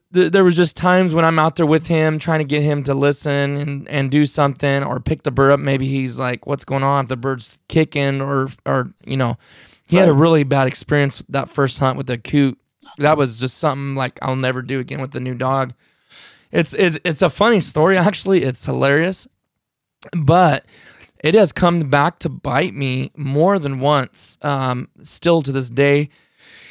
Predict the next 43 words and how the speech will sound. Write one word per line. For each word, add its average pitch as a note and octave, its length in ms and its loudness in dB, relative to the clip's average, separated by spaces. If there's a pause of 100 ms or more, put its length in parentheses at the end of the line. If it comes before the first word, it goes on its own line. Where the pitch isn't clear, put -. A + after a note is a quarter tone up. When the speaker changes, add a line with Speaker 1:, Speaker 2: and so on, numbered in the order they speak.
(240)
Speaker 1:
It F#3 140 0
gets G#3+ 220 2
less F3+ 280 2
and D3+ 100 -2
less, F3+ 240 2
but D3 220 0
we D#3 100 2
shot G3 340 0
that D3+ 240 -2
coot, E3+ 400 0
and C#3 380 0
if - 240 -12
anybody E3 360 0
knows D3 180 2
anything D3 200 -2
about C3 220 -4
coots, D#3 300 -4
they're C#3+ 180 2
very C#3+ 340 0
aggressive, C3+ 680 -4
and C3 180 -4
they're A#2+ 140 -4 (320)
like B2+ 200 -4
chickens. A#2 460 -8
They're B2+ 140 -4
not C#3+ 220 0
even C3+ 200 -4
like C3 220 -4
a B2+ 40 -10
duck. A#2+ 300 -10
They B2+ 140 -4
got C#3+ 200 0
a, C3 120 -2 (280)
they C3 120 -8
got C3 180 -2
a A#2+ 140 -4
beak, C3 480 -8 (120)
not C#3+ 220 0
a B2+ 160 0
bill, B2+ 460 -2
like G2 200 -6
a D#3+ 60 -6
duck, C#3 420 0